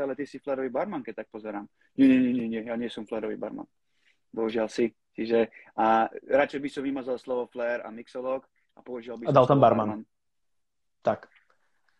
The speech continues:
Speaker 2: To je, tam, tam, tam je všetko v tom slove. Ono, vieš, to je to isté, keď,
Speaker 1: Presne.
Speaker 2: ke-, keby si si dal, že barman a potom dávaš šipky, že čo všetko taký ten človek vie, tak tam, e, zabrdneš, e,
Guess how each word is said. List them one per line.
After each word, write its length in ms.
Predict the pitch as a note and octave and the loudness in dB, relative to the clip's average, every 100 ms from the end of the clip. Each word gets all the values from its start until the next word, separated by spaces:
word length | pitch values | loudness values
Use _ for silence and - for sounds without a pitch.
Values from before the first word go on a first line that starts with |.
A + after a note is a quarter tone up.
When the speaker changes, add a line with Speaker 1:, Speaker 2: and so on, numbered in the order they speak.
| _ - | _ 6
Speaker 2:
To 160 | C3+ | 8
je, 340 | C3+ C3+ C3+ C3 | 10 10 8 8
tam, 200 | D#3 C#3 | 6 6
tam, 200 | D#3+ D3+ | 6 6
tam 160 | C3+ D#3 | 6 6
je 80 | D3+ | 6
všetko 280 | D#3 - C3+ | 6 4 4
v 60 | - | 4
tom 120 | A2+ | 0
slove. 280 | - G#2+ G#2 - _ _ _ | 2 2 0 -8 _ _ _
Ono, 320 | - C#3 D3 D3 - - | 4 6 6 2 -16 4
vieš, 280 | C#3+ C3+ - | 8 8 8
to 80 | D#3 | 6
je 60 | D3 | 8
to 80 | D3+ | 6
isté, 220 | D3 D3+ | 6 2
keď, 160 | C3+ C3+ | 2 0
Speaker 1:
Presne. 120 | C3+ C3+ | -2 2
Speaker 2:
ke-, 160 | D#3 C#3+ | 4 6
keby 180 | D3 D3+ | 6 4
si 100 | F3+ | 2
si 100 | F3 | 6
dal, 100 | E3+ | 8
že 160 | D#3 B2 | 8 6
barman 480 | G2+ B2 D#3+ F#3 F#3 | 4 4 6 4 2
a 80 | C3+ | 2
potom 300 | D#3 D#3 D#3 | 2 4 6
dávaš 260 | D3 D3 - | 8 6 2
šipky, 240 | E3+ - | -2 2
že 160 | C3 B2+ | 2 4
čo 100 | F3 | 4
všetko 340 | - D3+ D3+ C#3 | 4 2 2 2
taký 240 | C3+ C3+ | 2 2
ten 160 | C#3 C3+ | 2 6
človek 260 | C#3+ C3+ A2 | 8 8 8
vie, 160 | A2 D#3+ - - - - - | 6 6 2 -14 -20 -2 4
tak 160 | B2 - | 4 6
tam, 220 | C3+ C3+ | 6 8
e, 40 | B2+ B2+ B2 | 8 8 8
zabrdneš, 560 | A#2+ C3 C3 B2+ B2 A#2 - | 10 8 6 4 2 2 -2
e, 40 | - | 4